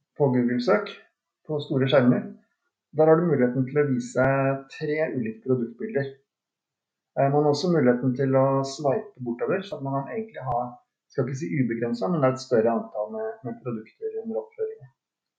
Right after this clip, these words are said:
Og selv om dette heter produkter, så må det jo ikke være et produkt. Jeg har ikke fått noen begrensninger på det, og vi bruker også tjenester selvfølgelig, men også bare bilder som forteller hvem bedriften er. På Grabo så har vi brukt bilder av,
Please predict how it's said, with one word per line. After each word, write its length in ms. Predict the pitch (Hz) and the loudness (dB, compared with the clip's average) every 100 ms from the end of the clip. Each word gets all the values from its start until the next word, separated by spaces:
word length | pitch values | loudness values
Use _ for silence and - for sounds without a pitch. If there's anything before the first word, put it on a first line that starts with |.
| _ _ - - | _ _ -20 -4
Og 80 | 170 | 0
selv 220 | - 156 | 4 4
om 20 | 170 | 4
dette 160 | 160 | 4
heter 220 | 147 - - | 4 2 0
produkter, 460 | 147 127 - 190 | 0 0 0 -2
så 160 | 185 170 | 0 -2
må 220 | 151 117 | 2 2
det 80 | 127 | 2
jo 80 | 151 | 0
ikke 140 | 147 | 2
være 160 | 123 110 | 0 0
et 60 | - | -6
produkt. 460 | 131 147 165 - _ - | -6 -6 -6 -16 _ -6
Jeg 80 | 131 | 0
har 120 | 143 139 | 0 -2
ikke 160 | 131 | -10
fått 160 | 135 135 | -10 -2
noen 140 | 127 | 0
begrensninger 560 | 131 120 113 - 120 123 | 0 -2 -4 -6 -2 -2
på 140 | 120 123 | 0 0
det, 60 | 170 | 0
og 80 | |
vi 120 | 156 147 | 0 -2
bruker 320 | 123 - 127 | -4 -2 -6
også 280 | 123 - 123 127 - | -6 -4 -2 -2 -4
tjenester 420 | 143 214 - - 127 | -4 -4 -6 -12 -12
selvfølgelig, 420 | 135 135 160 233 - _ _ _ - | -8 -6 -6 -10 -12 _ _ _ -2
men 100 | 175 156 | 2 2
også 180 | - 151 | 2 8
bare 300 | 127 123 127 135 - - - _ - | 8 10 6 4 -4 -14 -20 _ -8
bilder 280 | 151 131 123 | -2 -2 0
som 240 | 127 123 123 120 | 2 4 4 2
forteller 560 | - 135 110 107 127 | -2 -2 -4 0 0
hvem 160 | 113 104 | 0 -2
bedriften 560 | 117 113 107 - - 123 123 139 | -2 -4 -8 -10 -4 -4 0 -2
er. 80 | - - _ _ _ _ _ - _ _ | -4 -16 _ _ _ _ _ -20 _ _
På 140 | 180 170 | 0 4
Grabo 320 | 143 147 190 | 4 4 0
så 100 | 170 | 0
har 140 | 160 | 0
vi 80 | 147 | 0
brukt 240 | 135 - | -4 -4
bilder 320 | 131 113 113 120 | -6 -4 -4 -2
av, 320 | 117 117 | -2 -2